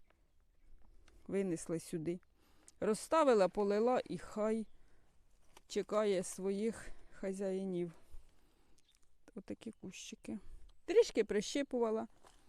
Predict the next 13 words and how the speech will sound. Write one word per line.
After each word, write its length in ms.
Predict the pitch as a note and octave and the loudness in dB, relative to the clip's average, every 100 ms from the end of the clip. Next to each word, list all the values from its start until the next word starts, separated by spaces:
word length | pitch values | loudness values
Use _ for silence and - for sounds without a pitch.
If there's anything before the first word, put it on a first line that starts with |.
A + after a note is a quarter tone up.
| - - _ - | -20 -20 _ -14
а 80 | G3 | -6
трішки 460 | B3 C4 - - | -2 -2 -2 -4
ні. 320 | F3+ G3 A3 G#3 - | -2 0 -2 -4 -12
Щоб 320 | - B3+ G#3 | 0 0 2
квітка 440 | A3+ A3+ - F3 | -2 -2 -2 -4
була, 300 | E3 F#3+ G3 - - - - - - - - - - | -2 0 -2 -4 -16 -20 -20 -20 -20 -20 -20 -20 -20
когось 300 | - F3+ G#3 | -10 -8 -8
прищипнула. 840 | - F#3 - - - G3 F#3+ C#3+ C#3+ - - - - - - - - - - - _ - - - - - - - - - - - - _ _ - - - - - - - - - - - - - - - - - - - _ _ - _ | -8 -10 -8 -10 -8 -6 -4 -6 -8 -12 -18 -18 -20 -20 -20 -20 -20 -20 -20 -20 _ -20 -20 -20 -20 -20 -20 -20 -20 -20 -20 -20 -20 _ _ -20 -20 -20 -20 -20 -20 -20 -20 -20 -20 -20 -20 -20 -20 -20 -20 -20 -20 -20 _ _ -20 _
Такий 300 | A3 A3 G3+ | -8 -6 -6
кущик 500 | - F#3 - - A3+ | -6 -10 -6 -4 0
уже 180 | A3 A#3+ | 2 4
можна 360 | G#3 F3+ F3+ | 2 0 0
висаджувати. 760 | F3+ F#3 C4 G3 F3 F3+ F#3 | 0 0 0 0 -2 -2 -4